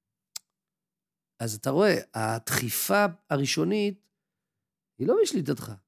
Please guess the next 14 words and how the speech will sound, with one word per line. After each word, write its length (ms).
פתאום 460
בא 120
לך 340
משהו, 360
בא 140
לך 200
את 140
זה, 140
בא 140
לך 180
את 140
זה. 80
התגובה 720
המציאותית 1040